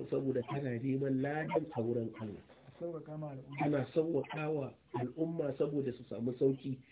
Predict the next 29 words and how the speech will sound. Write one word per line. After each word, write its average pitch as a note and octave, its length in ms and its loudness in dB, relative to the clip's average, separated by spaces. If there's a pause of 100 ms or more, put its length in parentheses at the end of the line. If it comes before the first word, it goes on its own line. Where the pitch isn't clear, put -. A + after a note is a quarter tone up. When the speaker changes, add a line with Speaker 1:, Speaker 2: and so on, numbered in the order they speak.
(300)
Speaker 1:
Kai F3 200 12
kuma F3 180 6
ka D#3 140 2
yi C#3+ 100 8
tawassuli B2+ 640 2
da A#2+ 80 -4
wannan G#2 360 0
aikin A#2 300 -4
ka A#2 180 -14
ce, B2 120 -4
"Ni C3+ 160 2
kuma D3 220 -4
gashi A2 260 -2
na G#2+ 140 -2
karya A2+ 380 0
shi." - 200 -16 (260)
Speaker 2:
Na'am. D3 180 -6
Speaker 1:
Ka D3 140 4
ga D#3+ 120 6
dole G3 280 12
mutane D3+ 360 10
za D3 160 6
su B2+ 80 0
fara C3+ 220 4
siyan G#2+ 280 0
naka. A2 260 -6 (160)
Speaker 2:
Na'am. C3+ 240 -8 (400)
Speaker 1:
To D3+ 60 0
kuma G3+ 380 10